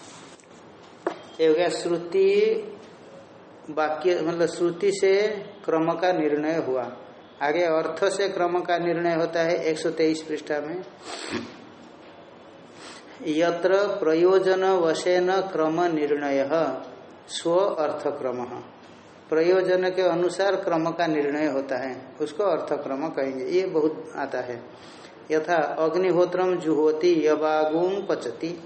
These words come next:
अग्निहोत्र हवन किया, यवागु पाक किया, पाठक्रम के अनुसार अग्निहोत्र पहले हुआ, यवागु बाद में हुआ।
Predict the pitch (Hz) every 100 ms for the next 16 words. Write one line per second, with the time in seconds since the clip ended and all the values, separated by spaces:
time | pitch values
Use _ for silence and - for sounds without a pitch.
0 | - - - - - - - - - -
1 | 160 165 185 175 180 185 175 165 165 170
2 | 165 165 160 160 156 160 175 180 175 185
3 | 180 160 160 165 156 165 156 156 156 160
4 | - - 156 170 175 190 185 180 180 180
5 | 180 180 175 190 185 160 175 170 170 175
6 | 170 165 160 180 170 175 185 180 170 175
7 | 170 180 175 180 180 196 185 202